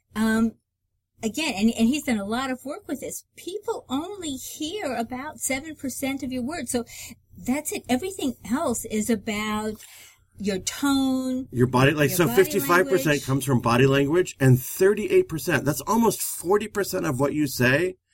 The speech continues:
Speaker 2: comes from your tone, and only seven percent from your words.
Speaker 1: So I guess I really shouldn't have to worry when I do this because they're really only listening to my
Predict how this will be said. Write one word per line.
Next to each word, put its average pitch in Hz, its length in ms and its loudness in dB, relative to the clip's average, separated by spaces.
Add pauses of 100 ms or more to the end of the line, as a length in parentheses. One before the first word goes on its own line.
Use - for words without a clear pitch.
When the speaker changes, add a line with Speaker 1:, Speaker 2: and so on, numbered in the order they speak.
(300)
Speaker 2:
comes - 320 0
from 170 160 2
your 139 180 6
tone, 131 840 0 (400)
and 170 100 4
only 175 240 2
seven 226 460 -4
percent 175 400 0
from 156 180 -2
your 147 160 2
words. 110 560 0
Speaker 1:
So - 220 -4
I - 20 -2
guess 269 220 -4
I 277 40 -2
really 226 200 -2
shouldn't 214 240 -6
have 185 120 -12
to 190 80 -12
worry 185 200 -8
when 170 180 -10
I 156 80 -10
do 247 160 -2
this 233 180 2
because 220 280 -4
they're 226 100 0
really 233 260 -2
only 196 220 -12
listening 190 300 -14
to 175 80 -18
my 156 160 -16